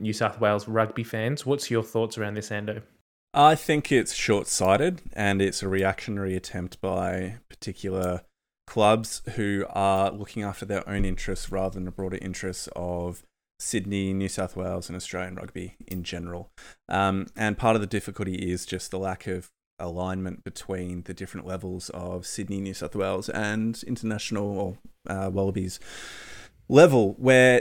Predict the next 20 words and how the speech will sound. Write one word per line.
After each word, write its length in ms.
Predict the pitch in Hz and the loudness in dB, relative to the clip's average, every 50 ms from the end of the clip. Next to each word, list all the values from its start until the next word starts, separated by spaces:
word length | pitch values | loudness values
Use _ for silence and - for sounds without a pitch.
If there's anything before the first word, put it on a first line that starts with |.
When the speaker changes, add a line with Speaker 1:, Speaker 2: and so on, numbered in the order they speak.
| - - | 6 6
Speaker 2:
they're 120 | 139 131 | 6 6
not 220 | 135 147 160 - - 123 | 8 8 6 6 4 4
aiming 320 | 120 123 139 143 135 120 | 4 4 4 2 2 0
for 120 | - - | -2 -2
the 80 | 117 117 | -4 -2
same 280 | - - 123 113 113 107 | 0 0 0 0 0 0
goals. 380 | - 113 113 120 117 101 95 - | 2 2 2 4 2 2 -2 -4
There 140 | 104 110 | -6 -6
isn't 180 | 117 113 131 123 | -6 -4 -4 -6
that 140 | 117 - - | -6 -6 -8
kind 180 | - 127 117 107 | -8 -6 -6 -6
of 80 | 101 | -6
centralised 560 | - - 110 104 - - 110 104 104 101 - 104 | -6 -6 -6 -6 -6 -6 -4 -4 -4 -6 -6 -10
authority 480 | 98 - - 98 101 104 104 104 101 | -14 -8 -6 -4 -2 -2 -2 -2 -4
that's 200 | 95 95 - - | -4 -8 -10 -12
providing 480 | - - 104 90 95 98 98 98 98 95 | -14 -14 -10 -8 -6 -6 -4 -4 -6 -6
the 60 | 92 | -8
guidance 560 | - - 92 90 92 92 95 95 82 - - | -8 -8 -6 -6 -6 -6 -6 -8 -10 -10 -12
and 140 | 92 92 90 | -12 -12 -12
direction, 680 | - 92 90 95 95 - - - - - - - - | -12 -12 -10 -8 -8 -8 -8 -10 -10 -10 -12 -14 -16